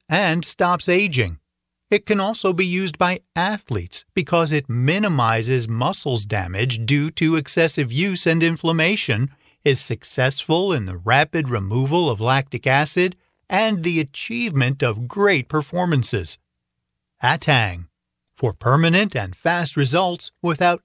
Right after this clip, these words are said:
any side effects from the first application. Attention! You do not get sick and malfunction. You malfunction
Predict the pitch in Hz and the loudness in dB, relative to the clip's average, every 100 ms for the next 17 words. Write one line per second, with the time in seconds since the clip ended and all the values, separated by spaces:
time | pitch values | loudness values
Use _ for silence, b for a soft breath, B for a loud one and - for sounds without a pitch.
0 | _ 175 208 226 - 185 196 202 147 135 | _ -4 -2 -2 -2 0 2 0 0 0
1 | 117 139 - 160 156 151 135 - 196 156 | 0 -2 -6 0 0 0 -2 2 2 2
2 | 139 127 135 131 170 175 - 87 - _ | 0 0 -2 -2 0 0 -2 -6 -10 _
3 | _ _ _ _ _ _ - 220 - 165 | _ _ _ _ _ _ -2 0 4 2
4 | 127 127 90 80 _ _ - 220 220 151 | 2 -2 -6 -10 _ _ -6 -2 0 0
5 | 123 135 165 165 139 120 - - 208 139 | 2 4 2 0 -4 -6 -4 0 2 2
6 | 139 123 117 123 101 - 170 185 - 123 | 0 -2 0 -2 -2 0 0 2 0 0
7 | 156 _ _ _ _ - 196 160 135 123 | 0 _ _ _ _ -2 0 4 2 0
8 | - 208 226 - 110 104 | 0 0 0 -2 -2 -2